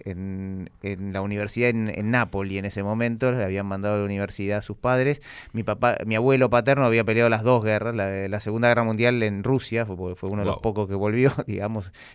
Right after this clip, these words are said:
Speaker 1: eh, era alpino, era capitán de los alpinos. Y, eh, y mi tío, el hermano mayor de mamá, también peleó la Segunda Guerra Mundial. Y cuando mi, mi ab-, mi abuelo cometió el mismo error de Perón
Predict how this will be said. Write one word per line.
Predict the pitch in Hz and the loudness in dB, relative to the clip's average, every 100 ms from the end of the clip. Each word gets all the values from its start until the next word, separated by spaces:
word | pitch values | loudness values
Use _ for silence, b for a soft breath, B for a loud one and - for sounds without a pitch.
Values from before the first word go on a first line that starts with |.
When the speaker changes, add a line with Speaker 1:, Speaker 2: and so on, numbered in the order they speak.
| - | -8
Speaker 1:
eh, | 95 92 | -6 -6
era | - 98 | -4 -4
alpino, | 95 98 120 95 | -4 -6 -6 -4
era | 92 95 | -4 -4
capitán | 92 92 104 | -6 -6 -6
de | 101 | -4
los | 104 | -2
alpinos. | 110 110 120 120 135 - B B B B _ | -4 -4 -4 -2 -4 -6 B B B B _
Y, | 107 107 107 113 110 113 117 - | -2 0 2 2 2 0 -2 -4
eh, | 98 101 98 101 101 98 95 95 - - b b | 0 2 2 2 0 0 -2 -4 -8 -20 b b
y | 104 | -6
mi | 104 107 | -2 -2
tío, | 139 139 135 127 117 110 107 101 98 | 2 4 6 8 6 6 4 2 0
el | 98 | 0
hermano | 104 117 120 | 0 2 2
mayor | 113 117 | 2 4
de | 117 | 2
mamá, | 110 123 | 2 2
también | 120 113 120 | 2 2 0
peleó | 98 101 | 0 -2
la | 98 | -2
Segunda | 92 104 104 | -4 -2 -2
Guerra | 107 110 | 0 -2
Mundial. | 127 127 135 156 B B B B B - | -4 -2 -2 -4 B B B B B -6
Y | 110 | -4
cuando | - 104 104 104 104 101 101 98 98 98 95 95 95 | -2 -2 2 2 2 2 2 2 0 0 0 -2 -4
mi, | 80 - | -6 -6
mi | 110 | -2
ab-, | 113 117 - | 0 0 -2
mi | 117 | 0
abuelo | 123 160 160 165 147 | 4 6 8 8 6
cometió | 104 123 120 117 | 2 0 2 2
el | 143 | 2
mismo | 151 160 147 | 2 2 2
error | 131 139 127 | 4 2 2
de | 113 | 0
Perón | 113 110 113 98 92 | 2 2 2 0 -6